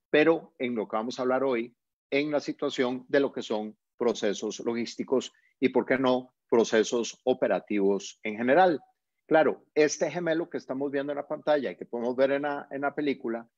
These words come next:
es un gemelo, si se quiere, material, ¿verdad? Es un gemelo físico. Eso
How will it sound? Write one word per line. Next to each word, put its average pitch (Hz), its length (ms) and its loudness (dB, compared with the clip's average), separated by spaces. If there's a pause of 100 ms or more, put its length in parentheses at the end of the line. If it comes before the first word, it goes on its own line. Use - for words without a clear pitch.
(160)
es 131 160 -4
un 143 120 -4
gemelo, 131 400 0
si 120 160 -6
se 95 140 -6
quiere, 120 460 2 (200)
material, 107 840 2 (180)
¿verdad? 98 280 0
Es 104 100 -8
un 107 120 -8
gemelo 107 480 0 (180)
físico. - 720 -4 (1000)
Eso 151 500 2